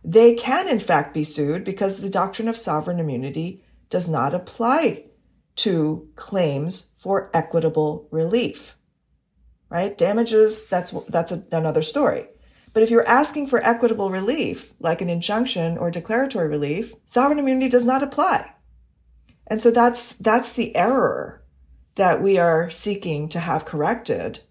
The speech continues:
um, because the official cap-, the, the whole idea that all of the official capacity defendants in this case, you know, the public defender, the Fourth Circuit, the chief judge, um, the Judicial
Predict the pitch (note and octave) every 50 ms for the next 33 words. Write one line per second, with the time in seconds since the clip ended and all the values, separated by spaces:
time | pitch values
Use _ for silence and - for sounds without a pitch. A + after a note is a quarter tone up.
0 | _ _ _ _ _ _ _ _ _ - F3 E3+ E3 E3+ F3+ F3 - F#3 F3 -
1 | E3+ E3 E3 - G3 G3 A3 G3+ - E3+ - - - F#3 F#3 F3+ - - - F#3+
2 | G3 G#3+ A3+ A3 G3 F#3+ - F#3 F#3+ D#3+ E3 - - - - - G#3+ A#3+ B3 C4
3 | B3+ A#3 - G3+ G3 G3 - F#3+ - - E3+ - E3+ - F#3 D#3 D#3 D#3 - D#3+
4 | D3+ D#3 D#3 D#3 D#3 - A3 A#3 A3 F#3+ E3 D#3+ - D#3 D3 C#3+ C#3+ C#3+ - -
5 | D#3+ C3 B2 D3 F#3 G3 - - C3+ C3+ A2+ A#2 A#2+ - - - - - C#3 -
6 | - - D3+ - - E3 - - A3+ A3 G#3+ G3+ G3 F#3 F#3 F#3 F3+ D#3 C3+ -
7 | - - E3+ - - - - G3 G3 G3 G3 F3+ - - - - - B2 - -
8 | - - G#3 G3 F#3+ F#3+ F#3 F#3 - - _ _ - - - _ _ - - F3
9 | E3 D#3 D#3 D3+ D#3 - - - D#3+ C#3 D#3 D#3 D3+ D#3+ D#3+ D#3 - D#3 D3 D3
10 | C#3+ C#3 C#3 D3 - _